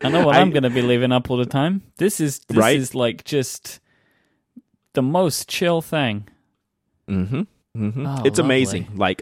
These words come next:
Speaker 2: I'm not even mad. Like, I get it. Like, I'm down with Bear Cam. We're just, I don't know if we're gonna have a Bear Cam channel.
Speaker 1: Oh, this is good. I could just leave this in my window, like, just, like, the window open all the time.
Speaker 2: <laughs> I'd pull it up and watch it with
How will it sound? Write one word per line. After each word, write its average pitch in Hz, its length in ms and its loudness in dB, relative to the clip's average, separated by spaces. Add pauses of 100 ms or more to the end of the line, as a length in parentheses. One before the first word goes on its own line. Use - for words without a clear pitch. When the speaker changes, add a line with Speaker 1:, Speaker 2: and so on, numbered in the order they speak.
Speaker 2:
I'm 113 220 0
not 113 180 2
even 120 240 2
mad. 92 380 -2
Like, 92 340 -4
I 98 180 -2
get 113 280 2
it. - 220 -6
Like, - 280 -8
I'm 95 360 -4
down 98 320 0
with 95 160 -4
Bear 92 180 2
Cam. 80 480 -10
We're 85 80 -10
just, 80 240 -12 (380)
I - 60 -10
don't 87 120 -8
know 80 80 -8
if 78 100 -14
we're - 60 -12
gonna 82 120 -10
have 76 80 -12
a 64 40 -14
Bear 69 180 -10
Cam - 220 -16
channel. - 300 -14 (340)
Speaker 1:
Oh, 123 160 0
this 120 180 -4
is 110 140 -12
good. 113 420 -4
I 123 100 -6
could 131 140 -8
just 127 160 -8
leave 123 180 -2
this - 200 2
in 120 60 -4
my 113 100 -2
window, 107 480 -4
like, 107 300 -6
just, - 200 0
like, 123 200 -2
the 101 100 -2
window 107 320 -2
open 113 300 -6
all 101 100 -8
the 101 80 -10
time. 104 300 -2 (280)
Speaker 2:
<laughs> - 280 -14
I'd 123 280 -2
pull 131 180 4
it 117 40 6
up 110 100 2
and 98 120 2
watch 98 240 0
it - 100 -8
with 95 160 -2